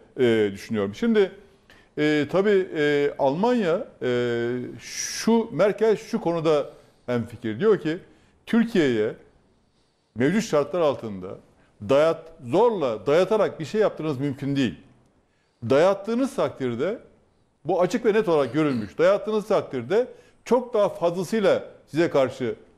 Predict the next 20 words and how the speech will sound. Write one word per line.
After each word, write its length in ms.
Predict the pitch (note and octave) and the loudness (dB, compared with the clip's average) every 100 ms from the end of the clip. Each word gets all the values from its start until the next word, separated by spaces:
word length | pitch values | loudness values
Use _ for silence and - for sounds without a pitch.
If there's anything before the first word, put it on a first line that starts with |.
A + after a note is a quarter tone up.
| A#2+ | -2
geliyorlar." 440 | C3 A#2 F#2 D#2+ - _ _ _ _ _ _ | 0 0 -2 -8 -14 _ _ _ _ _ _
Yani 320 | C#3 C3+ A#2+ - - - | 0 0 0 -6 -12 -4
onun 200 | C#3 A#3+ | -2 0
için 300 | C4 B3 B3 - - | 0 0 -2 -12 -6
akıllı 360 | C3+ C3 A#3+ B3 | -6 0 0 4
davranıp 400 | A3+ F#3 C3+ E3 - _ _ _ - | 2 2 -4 -8 -12 _ _ _ 0
daha 180 | F3 B3 | 2 2
yumuşak 520 | F#3+ G3 - A#3+ - | 0 -4 0 -2 -2
gücü 200 | E3 F3 | -4 -4
kullanmak 480 | D#3 C#3+ C#3 C3+ C3 | -2 -2 -2 -4 -6
suretiyle 600 | A#2 A2 A2 G#2 E3+ A3+ - _ _ _ | -6 -4 -4 -2 -2 -2 -8 _ _ _
Türkiye 480 | - B3 C4 A3 F3 | 0 2 2 2 2
ile 100 | D3 | 2
anlaşma 520 | A3 D3 D#3 E3+ - | 2 0 0 -2 2
yolu 240 | A3 G3 D#3+ | 2 2 0
bulalım. 240 | A#2+ D#2+ - _ _ _ _ _ - | -4 -8 -16 _ _ _ _ _ -2
Yani 220 | G3+ E3 | 0 2
Merkel 420 | F3+ F#3 A#3+ B3+ | 0 2 0 2
de 100 | G#3+ | 0
Türkiye'nin 600 | - G#3+ - C#3+ B2 F3+ | -2 -4 -2 -2 -2 -6